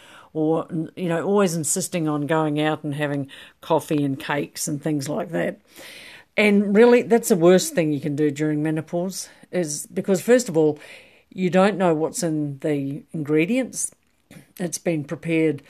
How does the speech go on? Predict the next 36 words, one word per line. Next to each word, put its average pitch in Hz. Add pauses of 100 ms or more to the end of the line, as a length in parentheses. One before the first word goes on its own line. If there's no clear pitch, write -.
(260)
<clears throat> - (300)
excuse 165
me, 151 (340)
it's 180
been 202
prepared, 170
um, 151 (800)
without 175
your 170
knowledge. 226 (760)
Uh, 180
it 185
could 175
be 147
additives 180
and 135
colourings 175
and 139
flavourings 170
in 139
the 139
cakes 170
or 143
biscuits, 175 (480)
um, 165
or 170
even 156
the 139
meal. 175 (520)
Um, 160
there 175
could 180
also 160
be, 147 (120)
uh, 160
just 151